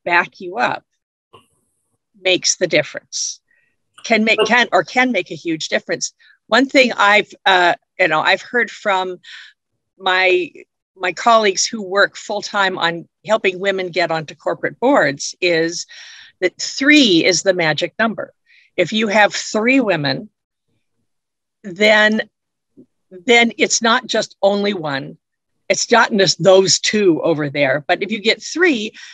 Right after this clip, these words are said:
Speaker 1: you're suddenly more a part of the group.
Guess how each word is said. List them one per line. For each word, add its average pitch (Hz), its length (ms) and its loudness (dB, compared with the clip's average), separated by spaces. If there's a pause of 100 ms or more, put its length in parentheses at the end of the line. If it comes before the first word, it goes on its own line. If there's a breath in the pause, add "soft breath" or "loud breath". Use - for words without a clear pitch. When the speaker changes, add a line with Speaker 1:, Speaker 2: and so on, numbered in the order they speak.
(240 loud breath)
Speaker 1:
you're 269 140 0
suddenly 254 640 -2 (1160)
more 262 380 4
a 202 60 0
part - 380 -4
of 185 160 -8
the 180 80 -12
group. 185 380 -4